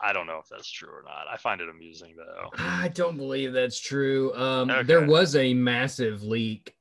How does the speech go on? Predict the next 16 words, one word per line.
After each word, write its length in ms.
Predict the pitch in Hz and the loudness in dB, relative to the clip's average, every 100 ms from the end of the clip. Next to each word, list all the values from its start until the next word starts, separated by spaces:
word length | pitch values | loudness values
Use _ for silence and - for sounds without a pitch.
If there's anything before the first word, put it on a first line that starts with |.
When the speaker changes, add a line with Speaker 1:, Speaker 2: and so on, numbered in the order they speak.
| - | -12
Speaker 2:
um, 880 | 101 101 98 95 95 92 92 90 - _ _ _ _ _ | -10 -8 -8 -8 -8 -12 -14 -16 -20 _ _ _ _ _
where, 760 | 117 113 120 120 117 113 113 - _ - | -10 0 2 4 4 4 2 -2 _ 0
and, 100 | 151 | 0
you 80 | 170 | 4
know, 100 | 139 | 4
Nintendo 480 | 127 123 160 214 151 | 2 2 2 2 2
stuff 300 | - 110 101 | 2 0 -2
rarely 760 | 101 107 131 127 127 120 117 113 | -8 2 6 8 8 4 2 0
ever 240 | 104 104 | -2 -2
leaks. 600 | 98 92 78 - - - _ _ | -4 -8 -12 -10 -10 -10 _ _
Speaker 1:
Yeah, 200 | 110 101 98 | -2 -2 -2
Speaker 2:
Um, 60 | 98 | -4
Speaker 1:
they, 120 | 98 | -4
they 200 | 104 98 | -4 -4
got 140 | 90 | -4
good 220 | 92 87 | -6 -10